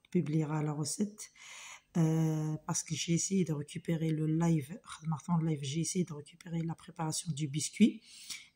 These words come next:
J'ai pas pu malheureusement, mais pas de panique. Khadmartan, les grammages, euh, les ingrédients, il a même c'est un biscuit normal, qui a l'habitude. Vous faites le biscuit, nous, comme d'habitude, se mélanger mieux que les ingrédients.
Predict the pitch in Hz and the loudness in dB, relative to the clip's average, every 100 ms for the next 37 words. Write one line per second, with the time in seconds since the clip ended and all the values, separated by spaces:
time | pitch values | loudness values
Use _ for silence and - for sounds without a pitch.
0 | 160 131 202 202 196 190 170 160 160 151 | 0 6 6 6 2 6 6 6 2 -2
1 | 127 160 233 - 175 185 180 175 165 - | 2 4 4 4 6 8 8 4 -2 0
2 | 165 160 202 - 160 160 165 160 139 165 | 2 4 4 2 0 4 6 4 4 -2
3 | - 170 160 156 160 160 156 135 170 160 | 2 2 4 2 2 2 2 0 0 0
4 | - - - - _ 175 160 156 156 156 | -2 -16 -18 -20 _ 4 6 4 2 0
5 | 160 160 165 160 175 170 175 135 156 196 | 0 2 4 6 2 4 2 2 -4 -2
6 | 156 156 151 - 156 147 180 202 - 180 | -2 -2 -4 -6 -2 4 8 8 6 2
7 | 143 143 - - 151 160 190 160 165 170 | 2 -2 -2 0 4 8 8 8 4 2
8 | 180 - - 156 170 160 160 - 156 - | 0 0 2 4 6 4 0 -4 -8 -8
9 | - - - - 147 147 - 160 170 143 | -14 -14 -14 -8 -4 -4 -2 -4 0 0
10 | 143 - - 170 151 151 185 - - - | 0 -2 4 4 4 2 -2 -6 -20 -20
11 | _ _ 226 208 180 156 151 160 165 - | _ _ 8 10 10 4 0 0 0 4
12 | 175 170 139 160 214 214 185 170 170 143 | 6 6 6 6 6 6 8 6 6 4
13 | 170 220 | 4 4